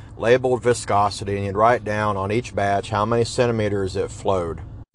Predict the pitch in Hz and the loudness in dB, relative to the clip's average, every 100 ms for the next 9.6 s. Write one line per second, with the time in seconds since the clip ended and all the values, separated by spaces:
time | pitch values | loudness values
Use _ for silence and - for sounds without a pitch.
0 | - 95 113 107 107 - 113 107 107 104 | -8 0 2 2 0 -4 -2 0 0 0
1 | - 110 104 - 107 92 101 - 101 92 | 0 0 2 2 -2 -2 -6 -6 -6 -4
2 | 95 92 90 92 - - - - - 101 | -2 -2 -2 -4 -6 -14 -16 -14 -6 -4
3 | 98 92 - 143 156 156 165 - 143 120 | -4 -4 -2 4 4 6 4 2 -2 -2
4 | 104 107 104 101 104 - 120 117 120 104 | -2 -2 -2 -4 -6 -2 0 0 -2 2
5 | 117 110 107 104 107 117 113 107 101 - | 4 4 2 0 2 2 2 0 -4 -10
6 | - - 107 107 92 127 135 110 95 110 | -16 -2 0 0 4 6 6 4 2 -2
7 | 101 101 107 101 - 107 - 160 - 107 | 0 0 0 -2 -2 -2 2 0 2 0
8 | 95 101 101 98 98 98 95 120 139 135 | 0 0 0 0 -2 -4 -6 -2 0 0
9 | 113 92 85 - - | -2 -4 -4 -8 -12